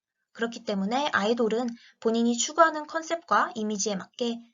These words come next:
가사를 잘 써줄 수 있는 작사가를 만나야 할 것입니다. 해당 프로젝트의 결론은 다음과 같습니다.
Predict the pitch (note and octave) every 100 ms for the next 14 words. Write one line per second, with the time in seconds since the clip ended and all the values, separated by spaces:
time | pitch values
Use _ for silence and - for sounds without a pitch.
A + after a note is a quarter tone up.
0 | - - G#3 G#3+ A3 G3+ G3 G3+ C4 C4
1 | C4 - F#3+ G#3 C#4+ D4+ G#3 - A#3+ A3+
2 | G#3+ F#3+ G3 A3 G#3+ G3+ G3+ G3 G#3 -
3 | - _ _ _ _ _ _ _ _ _
4 | _ _ _ _ _ D#4+ F4 F4 E4+ E4
5 | E4 E4 C#4+ C#4 A3+ G#3+ A3 A3 - A3
6 | B3+ A3+ - F3+ F#3 G3+ G3